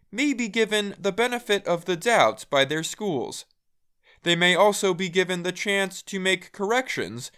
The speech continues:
to their published work. Cruz added that university leaders think that faculty members know what plagiarism is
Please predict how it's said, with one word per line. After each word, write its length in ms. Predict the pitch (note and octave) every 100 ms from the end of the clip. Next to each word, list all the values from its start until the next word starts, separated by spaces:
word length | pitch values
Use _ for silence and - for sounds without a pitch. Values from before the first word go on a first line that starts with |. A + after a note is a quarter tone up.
| _ _
to 140 | F#3
their 140 | F3 F#3
published 520 | F3 B2+ A#2+ B2+ -
work. 460 | F3+ F3+ A#2+ - _ _ _ _ _ _ _ _ _ _ _ _ _ _ _ _ _
Cruz 460 | - A3+ A3 G3 -
added 540 | A3+ B3+ F3 A2+ B2+ -
that 380 | F3+ F3 F3 -
university 720 | G3+ A3 G3+ G#3 G3+ G3+ G3
leaders 580 | G3 A3 G3+ F#3+ F#3+ -
think 420 | - G#3 G3 -
that 260 | F3+ F3 -
faculty 640 | - G#3 G#3 A3 - F3+
members 600 | F3 F#3 F3+ F3+ F3 -
know 280 | F3+ G#3+ G3+
what 280 | F3+ F#3+
plagiarism 720 | - F#3+ E3+ D3+ D#3 C#3 C#3 C#3+
is 420 | A#3 D3+ C#3